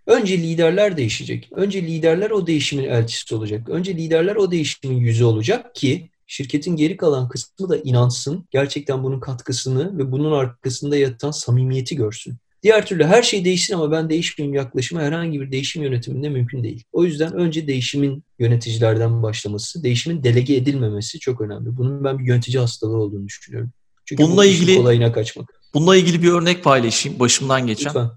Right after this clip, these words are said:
Speaker 2: Daha önceki çalıştığım şirketlerden birinde şirket sahibi, yani işte yönetici, başındaki kişi her şeyi ilk biz yapan olalım mantığında. İlk yaparsan, e, ismini duyurursun, akılda kalır mantığında.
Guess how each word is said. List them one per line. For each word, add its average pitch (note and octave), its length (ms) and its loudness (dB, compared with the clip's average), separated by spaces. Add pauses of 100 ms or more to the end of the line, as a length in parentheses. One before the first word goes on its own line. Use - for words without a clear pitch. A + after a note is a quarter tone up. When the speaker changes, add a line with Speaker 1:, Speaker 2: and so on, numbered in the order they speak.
(200)
Speaker 2:
Daha D3 280 0
önceki C#3 500 -8
çalıştığım C#3 520 -10
şirketlerden B2 800 -8
birinde A#2 540 -8
şirket F3+ 480 -4
sahibi, A2+ 760 -2
yani G#2 300 -4
işte - 240 -8
yönetici, A2+ 840 -6
başındaki A#2+ 520 -6
kişi D3+ 520 -8
her D#3 200 -2
şeyi D3+ 540 -6
ilk E3+ 340 -6
biz D3 260 -2
yapan A2 400 -4 (220)
olalım G#2 480 -2
mantığında. F#2+ 840 -4
İlk D3+ 280 -6
yaparsan, C#3+ 640 -2
e, - 60 -14
ismini B2+ 400 -8
duyurursun, B2 560 -4
akılda A#2+ 360 -10
kalır G#2+ 440 -12
mantığında. F#2+ 720 -10